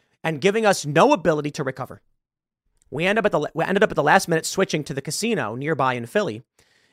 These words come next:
and it cut our capacity in half, and we ended up having to turn people away. That pissed me off. It's a dirty game they play. And that's what they did to Tennessee Jet. At the same time this story's coming out,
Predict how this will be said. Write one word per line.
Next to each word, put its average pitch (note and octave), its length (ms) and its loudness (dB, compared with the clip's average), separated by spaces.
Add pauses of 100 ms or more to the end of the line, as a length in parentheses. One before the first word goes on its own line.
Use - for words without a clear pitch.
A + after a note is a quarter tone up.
(120)
and D3+ 180 2
it - 80 -6
cut F3+ 180 2
our F#3 60 4
capacity D3+ 540 -6
in A#2+ 60 -10
half, E3 340 -2
and D3+ 100 -6
we C#3+ 80 -2
ended D3 160 -4
up D3 160 -4 (240)
having D3 160 -6
to C3+ 60 -10
turn D3 180 -10
people C3+ 260 -8
away. D3+ 220 -6 (1040)
That B2 140 -14
pissed - 200 -12
me B2 120 -8
off. - 200 -12 (840)
It's - 80 -18
a B2 60 -12
dirty D3 280 -2
game C3+ 220 -6
they A2+ 100 -8
play. G#2 280 -14 (440)
And C#3+ 120 -4
that's F3+ 120 2
what F3+ 100 -2
they F3 100 0
did D#3 140 0
to D#3 60 -4
Tennessee D#3 320 -6
Jet. G#3+ 280 -6 (680)
At E3+ 100 -2
the F#3+ 60 -2
same C4 260 2
time E3+ 280 4
this D#3+ 100 -2
story's F#3+ 280 2
coming F#3 220 0
out, B3+ 200 0